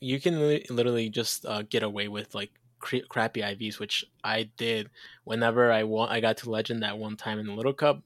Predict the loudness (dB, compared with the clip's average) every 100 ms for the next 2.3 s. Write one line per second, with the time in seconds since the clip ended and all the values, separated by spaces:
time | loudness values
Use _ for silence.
0 | -12 -4 -2 2 2 2 2 0 -4 -6
1 | -6 -6 -6 -4 -4 -6 -8 -16 _ -8
2 | -6 -6 -8